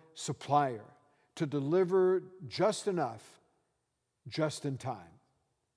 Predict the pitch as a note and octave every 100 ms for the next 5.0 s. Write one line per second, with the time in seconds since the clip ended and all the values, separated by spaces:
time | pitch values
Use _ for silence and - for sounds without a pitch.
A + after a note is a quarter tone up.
0 | _ _ _ D#3 - G#3+ E3+ F3+ - F#3+
1 | D#3+ - - _ _ _ _ D3+ _ -
2 | - G#3 D3 - D3+ C#3+ C#3+ E3 E3 D3+
3 | C#3 D#3+ D3+ - D3 E3 C#3 D#3 - -
4 | _ E3 E3+ C#3 A#2+ D3 G3 D3 B2+